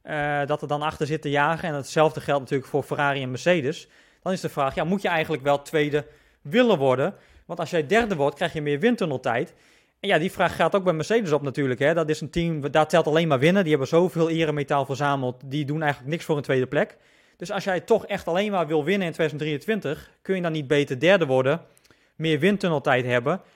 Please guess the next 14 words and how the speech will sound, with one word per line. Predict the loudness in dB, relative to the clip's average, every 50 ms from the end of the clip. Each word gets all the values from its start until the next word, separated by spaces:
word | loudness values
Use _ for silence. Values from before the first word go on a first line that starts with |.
| _ _ -10
en | -6 -4
dan | -4 -4 -2
zo | -2 -2
hard | -2 -2 -2 -4
mogelijk | -4 -4 -4 -2 -4 -4 -4
terugslaan | -4 -6 -6 -6 -4 -4 -4 -4 -4
volgend | -4 -6 -6 -6 -6
jaar? | -8 -8 -8 -8 -8 -10 _ _ _ _ _ _ _ _ _ _
Eh, | -4 -2 -2 0 -2 -2
nou, | -2 -2 -4 -4 -4 -6 -8
je | -6 -2 2
zou | 4 4 4 4
zeggen | 2 0 -2 -4 -6 -2
ja, | 2 4 4 4 2 0